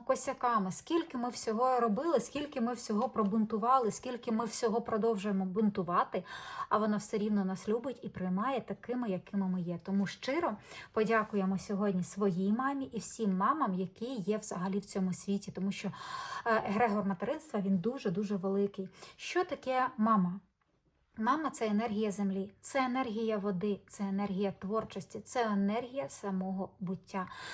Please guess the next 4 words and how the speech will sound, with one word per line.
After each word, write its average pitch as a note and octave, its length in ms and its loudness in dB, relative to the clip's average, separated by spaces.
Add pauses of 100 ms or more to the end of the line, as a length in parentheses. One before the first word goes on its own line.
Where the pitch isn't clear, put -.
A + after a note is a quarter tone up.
(120)
це D4+ 240 8
енергія C4 520 4
безумовного C4 1040 4
прийняття, A#3 920 -4